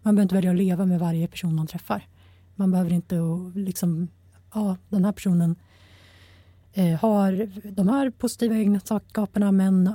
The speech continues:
den har de här negativa egenskaperna, vilket gör att vi aldrig skulle fungera att kunna umgås varje dag eller bo ihop. Och då måste jag välja bort hela personen. Så blir det inte när man lever icke-monogamt, utan då kan man ju,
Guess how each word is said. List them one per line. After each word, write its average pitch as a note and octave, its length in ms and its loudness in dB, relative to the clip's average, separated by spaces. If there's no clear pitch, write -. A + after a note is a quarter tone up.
den F#3+ 140 2
har F3+ 120 0
de F3 120 0
här A#3+ 140 0
negativa G3+ 480 0
egenskaperna, E3+ 720 -2
vilket F#3+ 300 -4
gör E3+ 120 -2
att E3+ 100 -6
vi F#3+ 40 -4
aldrig F3+ 220 -2
skulle G3 160 -4
fungera E3+ 320 -2
att E3 120 -8
kunna E3+ 360 -4
umgås E3+ 300 -4
varje E3 160 -2
dag A#3+ 260 -4
eller E3+ 120 -4
bo A#3 220 -2
ihop. - 220 -6
Och - 160 -8
då F#3+ 60 2
måste F#3+ 220 0
jag F3 60 2
välja E3+ 180 0
bort D#3+ 200 -6
hela E3 220 -4
personen. G#3+ 520 -4
Så A#3 200 -2
blir A3 180 2
det A3 60 2
inte F3+ 200 0
när E3 80 0
man E3+ 520 -4
lever E3+ 300 -4
icke-monogamt, F#3 760 -2
utan G3+ 240 0
då G3+ 140 2
kan G#3+ 160 0
man G3+ 140 2
ju, F3 220 2